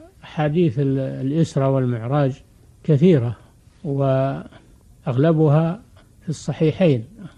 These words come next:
أو في أحدهما، والإسرى والمعراج ثابتان في القرآن. قال تعالى: "سبحان الذي أسرى بعبده ليلاً من المسجد الحرام إلى المسجد الأقصى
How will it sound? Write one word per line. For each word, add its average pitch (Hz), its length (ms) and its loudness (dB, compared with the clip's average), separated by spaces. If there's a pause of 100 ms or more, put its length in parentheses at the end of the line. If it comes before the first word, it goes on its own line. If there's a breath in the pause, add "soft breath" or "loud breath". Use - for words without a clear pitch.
(160)
أو 135 120 -2
في 139 240 0
أحدهما، 139 680 0 (960 soft breath)
والإسرى 143 400 -2
والمعراج 143 640 0
ثابتان 147 640 -2
في 95 60 -8
القرآن. 127 540 -6 (220)
قال 113 260 -8
تعالى: 135 360 -4
"سبحان 139 520 -4
الذي 123 440 -2
أسرى 127 300 -6
بعبده 120 640 -6 (500 soft breath)
ليلاً 135 400 2
من 120 260 -2
المسجد 127 480 -4
الحرام 123 680 -4 (420)
إلى 147 160 -2
المسجد 131 460 -4
الأقصى 120 580 -6